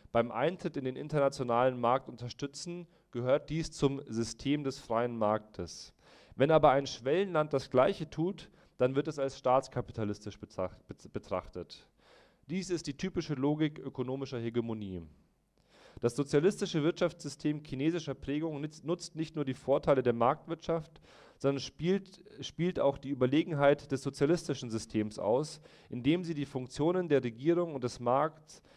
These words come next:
Fairness und Effizienz, Entwicklung und Stabilität, Autonomie und Offenheit verwirklichen. Diese Kombination hat die nachhaltige und gesunde Entwicklung von Wirtschaft und Gesellschaft gefördert und weltweit beachtete Erfolge erzielt,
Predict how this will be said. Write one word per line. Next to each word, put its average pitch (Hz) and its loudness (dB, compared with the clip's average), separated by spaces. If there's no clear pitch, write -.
Fairness 160 2
und 123 -4
Effizienz, 143 -2
Entwicklung 151 -4
und 135 -4
Stabilität, 127 0
Autonomie 135 0
und 151 -6
Offenheit 127 2
verwirklichen. 107 -4
Diese 185 0
Kombination 156 2
hat 139 0
die 120 -2
nachhaltige 143 2
und 123 -4
gesunde 139 -2
Entwicklung 135 -4
von 110 -4
Wirtschaft 147 2
und 117 -8
Gesellschaft 113 2
gefördert 131 0
und 110 -2
weltweit 123 8
beachtete 110 -2
Erfolge 113 0
erzielt, 135 -4